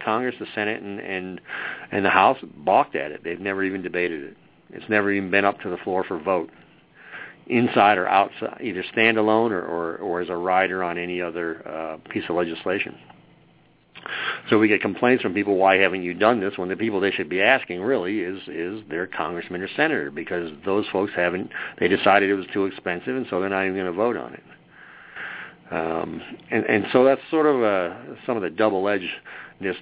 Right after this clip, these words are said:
to the, to the Champ V A program. We're very stable. We're always funded. We're always open, paying bills.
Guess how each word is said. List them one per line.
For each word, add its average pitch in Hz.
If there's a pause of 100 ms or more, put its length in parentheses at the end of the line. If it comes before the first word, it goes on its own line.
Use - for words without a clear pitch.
to 101
the, 90
to 92
the 82 (100)
Champ 92
V 87
A -
program. 104
We're 82
very 101 (100)
stable. 120
We're 82
always 85 (120)
funded. 113
We're 80
always 90
open, 82 (260)
paying 90
bills. 98